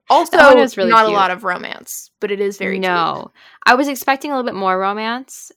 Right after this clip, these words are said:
Speaker 2: um,
Speaker 1: Mm-hmm.
Speaker 2: and a little bit more steam, but still very good. Very charming, very soft.
Speaker 1: Mm-hmm.
Speaker 2: Um, the whimsy was well appreciated by me in that one. <laughs>
Speaker 1: Yes. It's also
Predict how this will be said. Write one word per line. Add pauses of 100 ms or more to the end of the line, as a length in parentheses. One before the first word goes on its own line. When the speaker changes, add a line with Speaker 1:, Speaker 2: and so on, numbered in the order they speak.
(100)
Speaker 2:
um,
Speaker 1:
Mm-hmm.
Speaker 2:
and
a
little
bit
more
steam, (140)
but (220)
still
very
good.
Very
charming, (240)
very
soft. (400)
Speaker 1:
Mm-hmm.
Speaker 2:
Um, (640)
the
whimsy
was
well
appreciated
by
me
in
that
one. (140)
<laughs>
Speaker 1:
Yes. (560)
It's
also